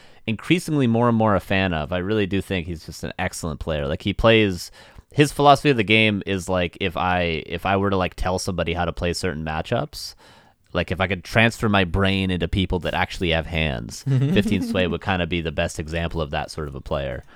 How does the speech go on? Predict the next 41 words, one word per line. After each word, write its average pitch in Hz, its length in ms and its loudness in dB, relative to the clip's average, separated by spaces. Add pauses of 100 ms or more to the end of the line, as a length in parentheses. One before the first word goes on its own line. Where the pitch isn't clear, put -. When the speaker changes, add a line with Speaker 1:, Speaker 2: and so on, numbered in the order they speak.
(140)
Speaker 1:
Uh, 69 100 -4
big 90 280 0
fan 67 200 -8
of 60 80 -12
his. - 360 -14
Speaker 2:
Oh, 98 140 -12
yeah. 76 300 -14
It's - 120 -20
gonna 98 180 -10
be 92 100 -10
good. 90 300 -12
Starting 123 600 -4
Monday, 104 840 -2
that 92 220 -14
is. 78 540 -20
Speaker 1:
Monday. 80 400 -8 (160)
All 78 120 -6
right. 53 140 -14
Speaker 2:
Yes. - 220 -14
Speaker 1:
Yeah, 62 120 -16
yeah, 57 140 -20
yeah. - 120 -20 (440)
Very 76 160 -12
excited - 320 -18
for - 100 -20
that. - 180 -20 (340)
And 151 140 0
Speaker 2:
All 139 60 2
Speaker 1:
Zhao 110 100 6
Speaker 2:
right. 131 100 2
Speaker 1:
Kai 123 220 2
as 82 140 -2
well, 92 360 2
who's, 78 300 -6
uh, 76 280 -4
another 87 300 -2
player 78 320 2
that, 73 200 -4
uh, 73 100 -4
you 67 220 -8
know, 67 200 -10